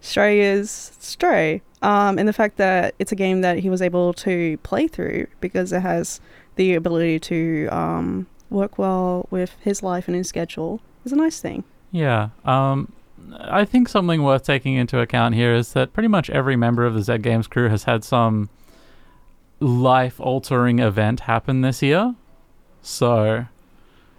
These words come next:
Speaker 2: not all of us have had that much time for games. <laughs>
Speaker 1: Yeah, which is something I think needs to be remembered. Um,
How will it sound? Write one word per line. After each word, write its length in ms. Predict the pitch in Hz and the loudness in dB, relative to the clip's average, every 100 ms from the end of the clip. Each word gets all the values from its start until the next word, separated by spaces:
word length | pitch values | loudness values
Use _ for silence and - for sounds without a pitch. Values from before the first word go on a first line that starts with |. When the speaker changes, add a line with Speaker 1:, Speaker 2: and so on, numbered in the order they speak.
| _ _ - - | _ _ -14 -2
Speaker 2:
not 180 | 214 | 0
all 220 | 285 285 247 | 4 4 4
of 60 | |
us 120 | 247 | 4
have 120 | 202 151 | 2 2
had 180 | 170 | 2
that 140 | 156 143 | 2 2
much 220 | 143 110 | 0 0
time 220 | 139 139 | 0 2
for 80 | 123 | 2
games. 680 | 120 123 139 131 - - - | 4 4 4 0 -2 -6 -8
<laughs> 60 | - - | -18 0
Speaker 1:
Yeah, 360 | 285 240 180 - - | 4 4 2 -6 -2
which 180 | 339 392 | 0 6
is 360 | 381 370 - - _ - | 6 4 -2 -10 _ -2
something 460 | 320 311 320 311 | 2 6 6 6
I 100 | 269 | 4
think 460 | 269 269 262 - - _ _ - - - - | 2 2 2 -2 -20 _ _ -20 -20 -16 0
needs 280 | 262 285 | 2 2
to 40 | 254 | 2
be 80 | 262 | 2
remembered. 540 | 254 233 202 175 180 - | 4 4 4 2 0 0
Um, 480 | 226 233 226 226 | 4 4 4 2